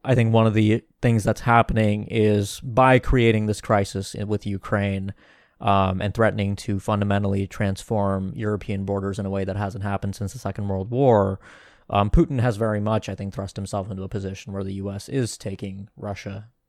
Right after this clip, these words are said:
a little bit more seriously. I mean, quite a bit more seriously. There's been this exchange of sort of letters that's happened recently between nato and Russia that's leaked. Um, they're sort of discussing big picture questions about what is Europe, you know, what should security in Europe look like?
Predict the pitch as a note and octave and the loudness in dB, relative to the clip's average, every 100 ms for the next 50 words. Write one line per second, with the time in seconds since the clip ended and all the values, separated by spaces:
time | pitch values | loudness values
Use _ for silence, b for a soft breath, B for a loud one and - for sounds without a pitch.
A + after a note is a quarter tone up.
0 | _ _ F#3 D3+ A#2 G2 - E3+ A2 - | _ _ 0 2 0 -2 -4 -2 -2 -8
1 | - C3+ A2 G2+ F3+ A2+ - E2+ - F2 | -18 -10 -8 0 2 2 -4 -10 -12 -12
2 | - F#2+ F2+ G#2+ G2+ G2 G2 - G2 G2 | -12 -12 -10 -10 -8 -8 -10 -6 -4 -4
3 | F#2+ - - G2 G2 G#2 G2+ G2 G2+ - | -6 -10 -10 -8 -2 -2 -2 -6 -10 -8
4 | G2+ G#2 F#2+ F#2+ G2 G2 G2 - G2 G2 | -8 -6 -6 -6 -6 -8 -8 -6 -6 -4
5 | F#2+ G2 G2+ G2+ G#2 G2 - G#2+ G2+ - | -4 -4 -4 -4 -6 -8 -6 -6 -6 -8
6 | - B B B B B - B2 G#2 G#2 | -16 B B B B B -6 -2 -2 0
7 | C3+ B2+ B2 B2+ G#2 A2 A#2 A2 A2 G2+ | 6 6 6 4 4 0 -2 -4 -4 -4
8 | G2 G2 - G#2+ - G2 F#2+ G2 - F#2 | -2 -2 -2 -6 -8 -8 -8 -8 -10 -10
9 | - F#2+ F#2+ F#2 - G#2 G2 G2+ G2 G2 | -10 -10 -10 -12 -6 -4 -2 -4 -6 -6
10 | - F#2 F#2 G2 G#2 - A2 G2 - - | -8 -8 -8 -4 -6 -2 -2 -2 -6 -8
11 | G#2+ G2 G2+ G#2+ G2 G#2 G2 A2 A2+ G2+ | -4 -4 -6 -6 -8 -8 -6 -8 -8 -12
12 | - - | -14 -18